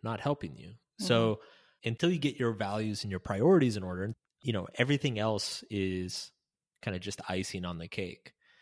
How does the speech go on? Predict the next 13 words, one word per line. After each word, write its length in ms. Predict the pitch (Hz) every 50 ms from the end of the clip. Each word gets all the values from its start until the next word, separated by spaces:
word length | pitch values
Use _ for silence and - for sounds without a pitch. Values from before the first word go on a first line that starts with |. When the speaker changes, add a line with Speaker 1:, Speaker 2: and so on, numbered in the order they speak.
| _ _ _ _ _ _ -
Speaker 1:
That 180 | 151 156 175 165
was 180 | 160 147 -
my 100 | 147 135
fundamental 540 | 117 - - 131 123 120 113 110 110 110 110
goal. 540 | 107 - 110 104 104 101 101 101 98 95 -
And 120 | - 120 123
then 100 | 123 123
also 460 | 123 127 120 - - 127 117 110 107
kind 200 | - - 120 113
of 100 | 101 - - - - - - _ _ _ -
introducing 560 | 127 123 - - 127 120 120 113 - - 113
a 60 | 107 104
more 640 | 104 104 107 107 107 104 104 101 101 98 98 -